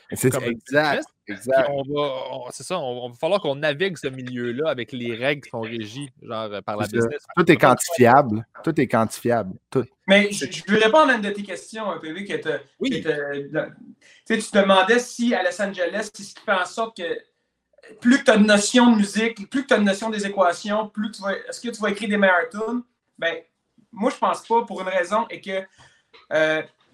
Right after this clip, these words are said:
Speaker 3: comme moi, j'ai, j'ai pas de notion, là. J'ai aucune notion de musique, j'ai tout appris à l'oreille, puis, euh,
Speaker 2: Ok.
Speaker 3: je, je connais pas mes gammes, mes pentatoniques, je sais même pas ce que ça veut dire, tu sais. Fait que
Speaker 2: Ok.
Speaker 3: je pense que tu peux, justement, ton langage créatif, quand t'as pas de notion, tu peux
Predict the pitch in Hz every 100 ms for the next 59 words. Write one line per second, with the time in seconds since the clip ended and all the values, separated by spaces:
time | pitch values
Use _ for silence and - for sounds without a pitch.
0 | _ _ 262 240 233 285 202 - - 170
1 | 233 240 208 - 156 139 127 131 160 165
2 | 208 175 190 175 156 185 165 160 226 160
3 | 151 185 175 156 139 139 156 160 147 143
4 | 135 131 123 - _ _ _ _ - -
5 | - - _ - - 185 190 220 175 151
6 | 160 160 165 156 135 160 151 147 156 139
7 | 143 190 208 190 160 143 131 131 123 -
8 | - 131 147 - 123 - - _ _ _
9 | - - 247 285 302 - 233 240 - 202
10 | 202 - 202 - 247 226 254 208 185 185
11 | 196 226 - 202 175 - 240 254 202 175
12 | 180 170 233 214 175 - 196 202 226 -
13 | 208